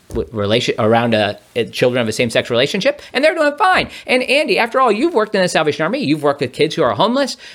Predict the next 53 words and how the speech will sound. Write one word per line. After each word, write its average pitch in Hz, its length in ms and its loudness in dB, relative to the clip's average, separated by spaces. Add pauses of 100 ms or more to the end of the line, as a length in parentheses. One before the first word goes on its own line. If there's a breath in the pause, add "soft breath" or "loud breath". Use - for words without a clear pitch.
uh, 120 180 0
people 208 300 0
who 220 100 6
are 208 100 2
homeless. 240 220 -2
Uh, 190 120 0 (240 loud breath)
wouldn't 214 300 2
you 220 60 4
rather 170 320 0
them 220 160 2
be 170 180 4
in 196 80 -2
a 156 80 -2
home, 180 540 0 (320 soft breath)
uh, 147 320 2 (180 loud breath)
be 139 160 0
safe, 143 640 -2 (480)
than 147 300 2
to, 147 520 0 (320)
you 135 100 -2
know, 117 240 -2 (420)
uh, 131 100 0
or, 135 160 0
or, 151 180 2
or 139 240 0
would 131 140 0
you 180 80 6
ra-, 185 160 2
would 165 180 4
you 220 80 4
rather 202 120 0
them 170 80 0
be 165 120 4
homeless 190 440 0
than 147 180 0
to 135 100 -4
be 151 320 0 (140 loud breath)
in 135 100 -4
the 127 80 0
home 143 260 0
of 117 120 -2
a 113 240 -2
same-sex 135 400 -4
marriage?" 156 340 -10 (320)
I 143 60 -2
mean, 170 180 2
how, 151 240 -4
how 208 100 0
do 254 60 -2
you 247 80 0
respond 190 300 0
to 165 40 2
that? 170 300 -2